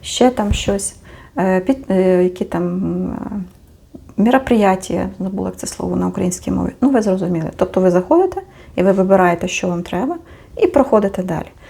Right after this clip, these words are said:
Ви можете купувати мої курси, які відкривають саме ці глибинні таланти, про які я говорю, про людей нового часу. Ну і, звичайно,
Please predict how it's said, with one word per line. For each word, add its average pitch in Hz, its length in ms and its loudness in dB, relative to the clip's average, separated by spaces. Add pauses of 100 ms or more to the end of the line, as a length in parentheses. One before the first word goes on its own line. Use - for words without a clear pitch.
(200)
Ви 185 80 -2
можете 208 340 -2
купувати 214 560 0
мої 202 260 2
курси, 185 600 -6 (220)
які 170 260 -4
відкривають 180 600 0
саме 175 280 -2
ці 175 300 -2
глибинні 180 500 0
таланти, 180 640 -6 (460)
про - 160 -2
які 185 260 0
я 175 120 2
говорю, 180 440 -2 (200)
про 170 180 -4
людей 175 280 0
нового 180 340 -2
часу. 196 480 -6 (680)
Ну 294 180 8
і, 285 40 4
звичайно, 220 800 0